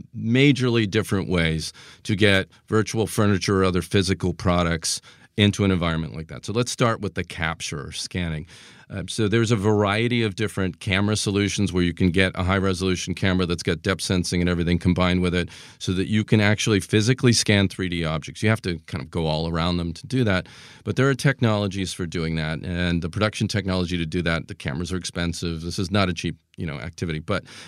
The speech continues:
if you're doing a whole catalog, presumably you've invested in the camera rig once, right? And then, and it ends up being a mo-, a matter of production time,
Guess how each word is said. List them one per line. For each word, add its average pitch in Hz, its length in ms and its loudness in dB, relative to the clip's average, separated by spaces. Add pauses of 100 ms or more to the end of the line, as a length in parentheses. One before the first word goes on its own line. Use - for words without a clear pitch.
if 110 160 -2
you're 117 300 4 (140)
doing 131 180 2
a 107 40 4
whole 107 120 2
catalog, 104 580 0
presumably 90 460 -4
you've 85 120 -6
invested 85 440 -8
in 80 80 -4
the 80 40 -8
camera 82 440 -6 (120)
rig 78 280 -10 (160)
once, 78 580 -8 (140)
right? 85 160 -6 (320)
And 107 100 2
then, 113 120 2
and 110 140 -2
it 113 80 4
ends 101 140 2
up 95 100 2
being 87 300 0 (140)
a 95 80 -2
mo-, 92 240 2
a 87 180 -2
matter 87 300 0
of 82 100 -4 (160)
production 87 540 0
time, 80 400 -2